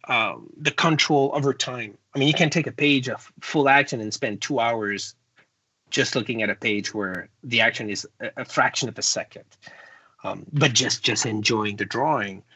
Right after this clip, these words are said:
but knowing that this is just happening, like, in the flash. Same thing when you read music. You can spend, um, thirty minutes just looking at the orchestration of a chord on orchestra that, you know, this is just a,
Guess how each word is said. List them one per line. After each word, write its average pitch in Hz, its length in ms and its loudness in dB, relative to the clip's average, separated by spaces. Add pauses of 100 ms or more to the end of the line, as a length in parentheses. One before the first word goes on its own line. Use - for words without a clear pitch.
(320)
but - 220 4
knowing 165 680 6
that 120 240 -2
this 127 200 2
is 107 140 -4
just 117 220 -4
happening, 107 420 -2
like, 104 220 -8
in 98 80 -14
the - 60 -12
flash. 131 520 -2 (340)
Same 226 280 6
thing 202 180 6
when 160 140 6
you 135 100 6
read 226 180 6
music. 123 380 2
You 135 60 0
can 127 280 0
spend, 127 600 0 (420)
um, 104 720 -2 (120)
thirty 156 240 6
minutes 139 360 4
just - 260 0
looking 135 260 2
at 117 120 -4
the 123 100 0
orchestration 120 1040 2
of 131 140 0
a 127 60 -2
chord 196 540 4 (720)
on 135 160 2
orchestra 123 600 2
that, 123 160 -2
you 139 80 6
know, 139 100 8
this 127 200 4
is 131 60 0
just 147 220 4
a, 110 140 0